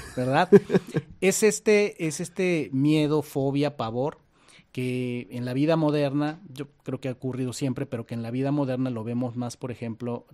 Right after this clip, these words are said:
eh, en las redes sociales y, por ejemplo, en los chats, ¿no? WhatsApp, eh, eh, donde la gente tiene esta ansiedad de, "Me puedo estar perdiendo de algo", y por lo mismo están atrapados en estar viendo el chat a cada rato o las redes sociales,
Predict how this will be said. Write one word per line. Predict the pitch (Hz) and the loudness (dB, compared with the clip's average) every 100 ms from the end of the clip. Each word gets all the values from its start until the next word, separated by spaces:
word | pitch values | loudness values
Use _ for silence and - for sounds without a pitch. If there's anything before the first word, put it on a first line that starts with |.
| 127 - | -20 -12
eh, | 110 107 104 | -10 -10 -10
en | 120 110 | -10 -10
las | 107 | -6
redes | 127 127 | -6 -6
sociales | 120 127 120 120 120 | -8 -6 -6 -6 -10
y, | - | -14
por | - 107 | -12 -10
ejemplo, | 120 113 120 120 | -8 -6 -6 -4
en | 110 | -6
los | 101 - | -10 -10
chats, | - 117 - - - - | -10 -10 -10 -20 -18 -12
¿no? | 107 113 107 | -10 -10 -12
WhatsApp, | 104 110 - 113 - - _ - | -12 -10 -10 -12 -12 -20 _ -20
eh, | 98 92 - | -18 -18 -18
eh, | 107 107 107 104 _ - - - | -12 -10 -10 -12 _ -20 -20 -6
donde | 131 123 | -2 0
la | 127 | -2
gente | 127 156 147 143 | -2 -2 -2 -2
tiene | 147 147 | 0 0
esta | 143 139 | 0 -4
ansiedad | 127 113 131 117 113 123 - 98 - - _ | -4 -4 -6 -6 -6 -10 -12 -20 -20 -20 _
de, | 113 117 113 107 107 101 123 | -8 -6 -6 -6 -8 -8 -6
"Me | 120 | -4
puedo | 139 | -2
estar | 147 147 135 | -2 -4 -4
perdiendo | 131 131 123 | -4 -4 -4
de | 117 | -4
algo", | 131 131 | -4 -4
y | 107 | -6
por | 113 | -6
lo | 110 | -4
mismo | 123 156 160 139 135 | 0 2 2 0 -2
están | 123 - 123 | -2 -4 -4
atrapados | 127 - 117 123 120 120 120 | -4 -6 -8 -6 -4 -4 -6
en | 101 | -8
estar | - 123 120 | -6 -8 -4
viendo | 123 120 120 | -2 -2 -2
el | 113 | -6
chat | - 113 - | -10 -12 -12
a | - | -18
cada | - 110 107 | -10 -8 -6
rato | 123 139 - | -6 -6 -8
o | 110 | -10
las | 98 | -12
redes | 107 113 107 | -12 -12 -12
sociales, | - 139 135 113 - | -8 -4 -4 -4 -14